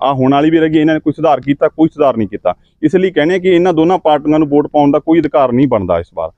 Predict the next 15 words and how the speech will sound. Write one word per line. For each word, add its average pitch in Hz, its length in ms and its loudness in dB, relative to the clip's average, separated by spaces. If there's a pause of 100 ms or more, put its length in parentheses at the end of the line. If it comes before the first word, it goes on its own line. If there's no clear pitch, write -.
(280)
ਤੁਸੀਂ 160 180 0
ਨਵਾਂ 143 360 2
ਇੱਕ 147 240 -2 (1160)
ਪਲੇਟਫਾਰਮ 139 540 0
ਜਿਹੜਾ 143 140 0
ਸਾਡਾ 139 220 -2
ਤਿਆਰ 123 280 2
ਹੋਇਆ 127 220 2
ਹੈ, 123 80 2
ਇਹਨੂੰ 139 340 0
ਵੋਟ 131 240 0
ਪਾਓ 135 240 0 (300)
ਔਰ 127 120 0
ਕਾਮਯਾਬ 101 520 -2
ਕਰੋ। 90 220 -4